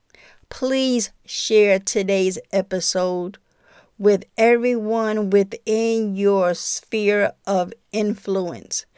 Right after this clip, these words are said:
We must get this understanding. Time is of the essence.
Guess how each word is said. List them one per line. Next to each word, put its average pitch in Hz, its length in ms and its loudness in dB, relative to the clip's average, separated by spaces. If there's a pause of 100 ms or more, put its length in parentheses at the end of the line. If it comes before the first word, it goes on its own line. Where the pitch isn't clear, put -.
(260)
We 262 560 0
must 208 840 0
get 220 380 2
this 214 220 6 (120)
understanding. 196 1200 -2 (520)
Time 233 680 0
is 202 180 2
of 190 300 -2
the 202 160 0 (140)
essence. 180 580 -2